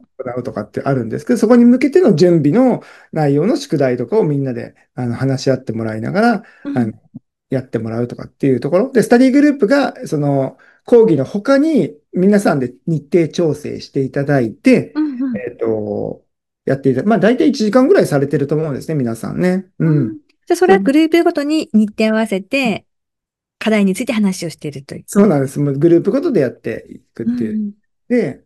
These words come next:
Speaker 1: あのー、まあ、なんでそういうのをね、やってるのかっていう、まあ、そのね、
Speaker 2: うん。
Speaker 1: あの、学習のね、こう、効果を高めるっていうのもあるんですけど、
Speaker 2: うん。
Speaker 1: あのー、まあ、僕らとだけじゃなくて、そのメンバー同士でコラボで、まあ、
Speaker 2: うん。
Speaker 1: 例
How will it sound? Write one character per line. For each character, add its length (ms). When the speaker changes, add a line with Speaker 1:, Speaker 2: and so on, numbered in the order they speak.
Speaker 1:
あ 120
の 580
ー、 40
ま 120
あ、 20
な 140
ん 20
で 100
そ 160
う 40
い 40
う 20
の 80
を 20
ね、 100
や 100
っ 60
て 80
る 80
の 120
か 100
っ 60
て 160
い 140
う、 60
ま 120
あ、 40
そ 140
の 80
ね、 120
Speaker 2:
う 120
ん。 60
Speaker 1:
あ 40
の、 160
学 200
習 760
の 160
ね、 140
こ 520
う、 60
効 160
果 140
を 80
高 220
め 120
る 60
っ 20
て 140
い 20
う 40
の 60
も 100
あ 40
る 80
ん 40
で 120
す 80
け 120
ど、 300
Speaker 2:
う 40
ん。 200
Speaker 1:
あ 160
の 220
ー、 40
ま 100
あ、 120
僕 240
ら 340
と 240
だ 140
け 100
じ 80
ゃ 60
な 140
く 80
て、 240
そ 100
の 80
メ 120
ン 140
バ 260
ー 40
同 220
士 140
で 220
コ 280
ラ 180
ボ 160
で、 480
ま 80
あ、 20
Speaker 2:
う 20
ん。 40
Speaker 1:
例 60